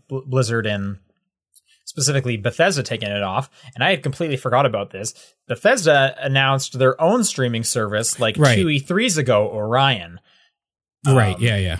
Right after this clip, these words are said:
Speaker 1: again,
Speaker 2: I
Speaker 1: that
Speaker 2: forgot
Speaker 1: totally
Speaker 2: about
Speaker 1: slipped
Speaker 2: Orion,
Speaker 1: my
Speaker 2: too.
Speaker 1: head. Exactly, right? Everyone forgot about Orion.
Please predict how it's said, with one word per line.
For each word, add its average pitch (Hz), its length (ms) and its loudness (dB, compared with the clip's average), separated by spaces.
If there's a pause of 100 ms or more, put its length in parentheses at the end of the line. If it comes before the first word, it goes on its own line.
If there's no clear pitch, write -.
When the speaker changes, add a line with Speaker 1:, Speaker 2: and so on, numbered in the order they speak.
(120)
Speaker 1:
again, 139 260 0
Speaker 2:
I 135 40 4
Speaker 1:
that - 80 2
Speaker 2:
forgot 135 240 6
Speaker 1:
totally 117 200 6
Speaker 2:
about 104 100 4
Speaker 1:
slipped 95 140 2
Speaker 2:
Orion, 92 120 0
Speaker 1:
my 143 160 2
Speaker 2:
too. - 60 2
Speaker 1:
head. 101 280 -6
Exactly, 180 460 -2
right? 139 340 -2
Everyone 139 380 0
forgot 120 220 0
about 110 120 -2
Orion. 107 420 -2